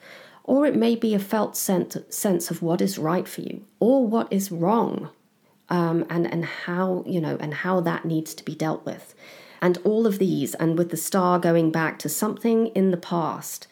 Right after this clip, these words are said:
some kind of thing that is key to what is happening in the present.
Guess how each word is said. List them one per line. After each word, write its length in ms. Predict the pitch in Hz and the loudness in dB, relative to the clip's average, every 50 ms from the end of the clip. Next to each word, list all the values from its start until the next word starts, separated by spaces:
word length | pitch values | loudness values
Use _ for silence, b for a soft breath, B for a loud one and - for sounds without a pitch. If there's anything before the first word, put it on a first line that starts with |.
| B B B B B B B | B B B B B B B
some 500 | - - - 214 202 202 208 220 220 208 | -10 -4 0 2 4 4 4 4 2 2
kind 400 | 208 - - 214 214 220 214 202 202 | 0 -2 -2 0 2 2 2 2 2
of 120 | 190 190 | 0 0
thing 320 | - - 202 185 180 175 | 0 2 2 4 4 4
that 160 | 170 160 156 160 | 4 2 0 0
is 160 | 156 156 - | -2 -4 -6
key 580 | - - - - 220 220 214 190 165 135 - - | -8 -10 -6 -2 -2 0 2 2 0 0 -2 -4
to 120 | - - 165 | -4 -4 -4
what 220 | 170 165 165 156 | -2 -2 -2 -4
is 140 | 156 156 - | -4 -6 -6
happening 500 | - - 165 170 - 160 151 147 147 - - | -6 -8 -8 -6 -4 -2 -2 0 -2 -2 -4
in 100 | 143 139 | -4 -6
the 80 | 139 143 | -6 -8
present. 580 | - - - - - - - - - - - | -10 -8 -8 -8 -8 -8 -10 -10 -10 -14 -18